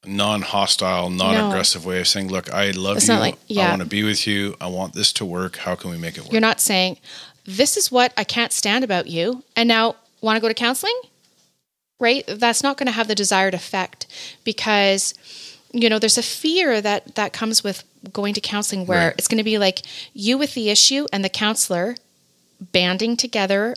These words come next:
Speaker 2: and forming an
Speaker 1: Yeah.
Speaker 2: alliance
Speaker 1: It's
Speaker 2: to
Speaker 1: gonna
Speaker 2: pick on
Speaker 1: seem
Speaker 2: the
Speaker 1: like that.
Speaker 2: spouse,
Speaker 1: Yeah.
Speaker 2: right? And I hope to God that your counselor isn't doing that.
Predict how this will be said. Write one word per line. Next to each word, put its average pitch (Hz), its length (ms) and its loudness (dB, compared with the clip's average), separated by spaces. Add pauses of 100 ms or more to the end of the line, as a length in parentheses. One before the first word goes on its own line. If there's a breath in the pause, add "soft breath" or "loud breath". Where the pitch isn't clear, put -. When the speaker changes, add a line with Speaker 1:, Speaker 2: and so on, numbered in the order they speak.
Speaker 2:
and 180 200 -2
forming 185 360 -2
an 220 80 -2
Speaker 1:
Yeah. 240 60 0
Speaker 2:
alliance 247 540 2 (240 loud breath)
Speaker 1:
It's 208 100 0
Speaker 2:
to 208 80 2
Speaker 1:
gonna 208 140 0
Speaker 2:
pick 214 180 4
on 220 60 4
Speaker 1:
seem 208 60 2
Speaker 2:
the - 80 2
Speaker 1:
like - 80 4
that. 196 100 0
Speaker 2:
spouse, 185 300 0
Speaker 1:
Yeah. 220 100 0
Speaker 2:
right? 269 300 2
And 226 240 0 (720 loud breath)
I 190 120 2
hope 220 240 0
to 196 100 0
God 175 380 4
that 175 140 0
your 185 100 -2
counselor 170 400 -2
isn't 170 280 0
doing 117 260 -6
that. 185 280 -6